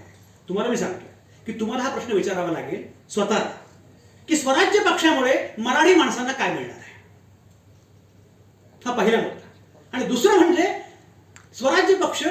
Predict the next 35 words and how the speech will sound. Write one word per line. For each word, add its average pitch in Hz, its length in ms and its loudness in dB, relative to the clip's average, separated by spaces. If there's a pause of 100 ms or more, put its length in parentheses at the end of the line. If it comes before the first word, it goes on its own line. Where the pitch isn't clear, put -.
या 269 140 0
मराठी 262 300 0
माणसांसाठी 247 540 -4
काय - 300 -10
करू 226 140 -4
इच्छितो - 640 -8
की 247 100 -2
जे 302 140 -2
अन्य 262 420 2
पक्ष - 200 -4
करू 226 240 -2
शकत 208 340 -4
नाहीत. 175 320 -2 (200)
तुम्हाला 262 340 0
तुमचं 262 200 -2
युनिक 339 540 4
वेगळेपण, 277 520 2 (420)
तुमचं 269 280 -2
वैशिष्ट्य, 226 560 0 (340)
व्यवच्छेदक 320 560 0
वेगळेपण 214 400 -2 (240)
तुम्हाला 214 220 -8
सांगावं 196 320 -2
लागेल 160 280 -6 (200)
की 262 100 -4
हे - 80 2
आम्ही 254 260 4
करू 330 220 4
शकतो, 220 300 -4 (220)
हे 262 40 -4
अन्य 220 240 -2
कोणीच 196 260 -2
करू 160 160 -8
शकत - 340 -18
नाही. - 120 -20